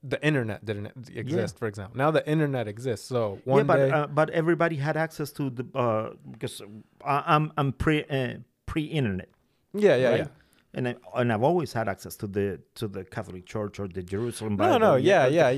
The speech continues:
Speaker 1: yeah.
Speaker 2: Catholic Bible,
Speaker 1: Yeah,
Speaker 2: yeah.
Speaker 1: I'm sure, but I, I guess what I mean is, um, you know, having this question and then being shot down with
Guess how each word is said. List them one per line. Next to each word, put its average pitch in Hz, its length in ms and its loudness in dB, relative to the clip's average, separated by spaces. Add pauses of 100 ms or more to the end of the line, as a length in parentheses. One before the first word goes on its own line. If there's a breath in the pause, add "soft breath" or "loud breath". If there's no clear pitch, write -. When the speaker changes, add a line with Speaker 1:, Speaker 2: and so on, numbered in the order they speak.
Speaker 1:
yeah. 123 60 2
Speaker 2:
Catholic 139 360 0
Bible, 117 320 0
Speaker 1:
Yeah, 123 200 4
Speaker 2:
yeah. 160 120 4
Speaker 1:
I'm 160 100 2
sure, 156 260 4
but 143 220 4
I, 160 200 2
I 165 80 2
guess 220 240 4
what 233 160 6
I 202 100 4
mean 165 360 2
is, 151 320 2
um, 131 420 2 (440)
you 170 120 2
know, 117 340 2 (540)
having 175 440 2
this 160 200 -2
question 156 720 0 (500 soft breath)
and 135 140 -2
then 139 160 2
being 139 240 -2
shot 131 400 -4
down 123 420 -2
with 113 600 -2